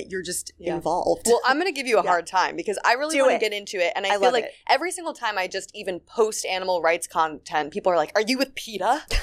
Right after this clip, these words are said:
Speaker 2: Are you with
Speaker 1: <laughs>
Speaker 2: People for Eating Tasty Animals?" Or
Speaker 1: Yeah.
Speaker 2: wh-, it's, like, ridiculous. There's even a website called peta kills dot org.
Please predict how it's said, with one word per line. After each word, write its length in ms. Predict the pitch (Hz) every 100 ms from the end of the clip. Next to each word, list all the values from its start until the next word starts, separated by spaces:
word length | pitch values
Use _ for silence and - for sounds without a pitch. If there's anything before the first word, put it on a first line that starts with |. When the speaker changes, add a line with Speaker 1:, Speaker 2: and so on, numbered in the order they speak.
| 240 -
Speaker 2:
Are 120 | 254
you 140 | 277 285
with 160 | 294 -
Speaker 1:
<laughs> 100 | 294
Speaker 2:
People 500 | 302 381 294 285 285 466 - -
for 140 | 285
Eating 320 | 254 277 254
Tasty 460 | 226 226 247 233 240
Animals?" 540 | 226 247 254 269 269
Or 120 | 240 220
Speaker 1:
Yeah. 140 | 208 190
Speaker 2:
wh-, 100 | -
it's, 140 | 302 -
like, 180 | 359 -
ridiculous. 460 | 339 427 339 190
There's 180 | - 277
even 160 | 330 330
a 80 |
website 500 | 254 233 247 - 185 180
called 260 | 196 175
peta 320 | - 240 226
kills 420 | 208 - 214 185 156
dot 240 | 185 175
org. 400 | 160 - - -